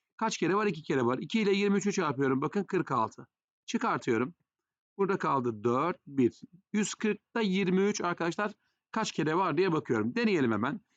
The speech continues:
Beş olsa arkadaşlar bakalım.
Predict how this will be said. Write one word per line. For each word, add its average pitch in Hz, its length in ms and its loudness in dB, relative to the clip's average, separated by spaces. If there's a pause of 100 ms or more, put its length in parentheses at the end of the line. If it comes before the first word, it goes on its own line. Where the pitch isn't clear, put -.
(200)
Beş 147 380 0
olsa 156 260 0
arkadaşlar 139 720 -4
bakalım. 175 600 -2